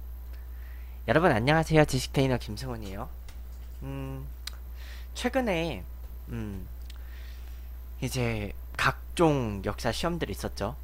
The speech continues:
일단 오월 말에 한국사 능력 검정 시험 제삼십구 회 시험이 있었다고 하더라고요. 삼십구 회 수-, 시험이 있었고, 그리고 이제 유월 팔일, 팔 일이었나? 유월,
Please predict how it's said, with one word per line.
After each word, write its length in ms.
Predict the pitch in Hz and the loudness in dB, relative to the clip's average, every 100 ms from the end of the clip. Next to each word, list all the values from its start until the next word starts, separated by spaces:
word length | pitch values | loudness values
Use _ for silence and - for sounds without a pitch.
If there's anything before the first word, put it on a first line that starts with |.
| - - - | -10 -10 -6
일단 240 | 117 113 | 2 4
오월 360 | 110 98 117 120 | 4 6 6 8
말에 460 | 110 101 98 95 - - - | 6 4 2 -2 -6 -8 -8
한국사 400 | - 190 180 - | -2 -2 -2 0
능력 260 | 135 104 107 | 0 0 -2
검정 340 | - 104 110 | -4 -4 -4
시험 280 | 107 107 98 | -4 -4 -4
제삼십구 720 | 101 98 185 220 196 - - | -6 -4 -2 -2 -4 -6 0
회 60 | 139 | 2
시험이 280 | - 190 139 | 2 0 0
있었다고 540 | - 101 - 92 92 | -4 -4 -4 -4 -4
하더라고요. 580 | 92 - 226 139 90 135 - - - - - - - | -6 -4 -4 -4 -6 -6 -8 -8 -8 -8 -10 -10 -10
삼십구 540 | - 196 214 214 - 131 | -2 0 0 -2 2 2
회 60 | |
수-, 200 | 127 - - | 2 -6 -10
시험이 380 | - 151 135 123 | -4 0 0 0
있었고, 480 | - 117 - 208 247 - - - - - - - - - - - - - - - | -4 -4 0 -2 -2 -8 -10 -10 -10 -10 -10 -10 -10 -10 -10 -10 -10 -10 -10 -8
그리고 440 | - 110 110 147 175 - - - - - | -4 0 4 4 2 -2 -10 -12 -12 -10
이제 340 | 123 101 92 92 - - - - - | -8 -6 -6 -8 -10 -8 -8 -6 0
유월 440 | 123 131 123 117 - | 8 8 8 2 -2
팔일, 380 | 226 247 220 - - | 0 0 -2 -6 -6
팔 160 | - | -4
일이었나? 420 | 262 233 143 104 - - - | -2 0 0 -2 -6 -8 -4
유월, 280 | 110 113 | 2 2